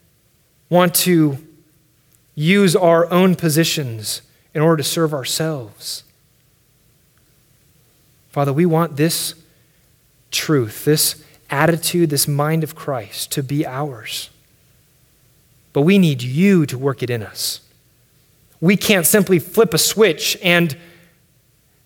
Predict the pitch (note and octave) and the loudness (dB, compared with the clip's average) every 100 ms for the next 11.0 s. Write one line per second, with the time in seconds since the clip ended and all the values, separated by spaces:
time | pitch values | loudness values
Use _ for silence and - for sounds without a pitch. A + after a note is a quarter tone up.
0 | - C3 G3+ A3 G#3+ G3 F3+ G3+ - G#3+ | -10 2 4 4 4 4 4 4 4 4
1 | G#3+ - F#3 F3 F3 F#3+ F#3+ - G3+ G3 | 2 2 4 4 4 2 2 2 2 2
2 | E3+ F3+ F#3 F3+ E3+ G#3 G3 C#3+ E3+ G#3 | 2 2 2 2 0 0 0 -2 -4 -2
3 | G#3+ E3 - - - A3+ A3 D#3+ C#3 - | -2 -4 -10 -14 -4 0 2 0 -2 -18
4 | _ _ - D#3 G#3 G#3 F#3 D#3+ - G3 | _ _ -8 -2 0 0 -4 -12 -6 -4
5 | F3+ E3+ D#3+ D3+ C3 - G#2 _ _ _ | -4 -6 -10 -10 -10 -14 -18 _ _ _
6 | D3+ - - A3+ A3 F#3 F3 C#3+ F3+ D#3+ | -14 -10 -4 -2 0 2 0 0 -2 -2
7 | F3+ D#3 F#3 F#3 F#3 E3 - D#3 C#3+ B2+ | -6 -4 -4 -4 -8 -8 -8 -10 -12 -12
8 | - - _ _ _ _ _ _ _ _ | -16 -18 _ _ _ _ _ _ _ _
9 | _ - F#3 F#3 D3+ C#3 E3 E3+ D3 D3+ | _ -12 -4 -2 -2 -6 -4 -2 -2 -6
10 | C#3 C3+ D3+ D3 C3 D3 C3+ A2+ - G2 | -8 -8 -6 -6 -6 -12 -12 -16 -16 -20